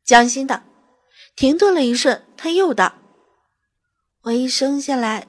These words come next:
就是如此，根本不知道自己和其他人不同。渐渐长大了些，总听他们说什么姑娘穿粉红的好看，穿红色的好看，甚至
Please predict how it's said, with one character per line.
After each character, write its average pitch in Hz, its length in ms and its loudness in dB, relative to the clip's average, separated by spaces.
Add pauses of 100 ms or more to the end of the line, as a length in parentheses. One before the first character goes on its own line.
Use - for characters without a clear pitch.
就 285 260 -4
是 269 160 -4
如 240 260 -4
此， - 320 -10 (640)
根 330 220 0
本 254 180 0
不 254 160 -8
知 302 180 -6
道 269 200 2
自 269 240 -8
己 220 180 -10
和 240 180 -8
其 247 200 -8
他 254 180 -2
人 226 180 -6
不 240 160 -6
同。 220 320 -12 (800)
渐 233 260 -2
渐 247 200 -4
长 202 220 -8
大 233 160 -4
了 220 100 -4
些， 240 360 -6 (600)
总 214 240 -8
听 294 240 -8
他 294 140 -2
们 254 120 -4
说 302 220 -4
什 285 160 -6
么 240 560 -6
姑 302 200 -4
娘 254 260 -2
穿 311 240 -2
粉 208 260 -6
红 226 200 -8
的 294 100 -4
好 214 240 -6
看， 240 320 -8 (720)
穿 - 180 0
红 226 240 -6
色 349 160 0
的 302 120 -2
好 - 200 -10
看， 247 400 -10 (640)
甚 269 340 -4
至 240 380 -4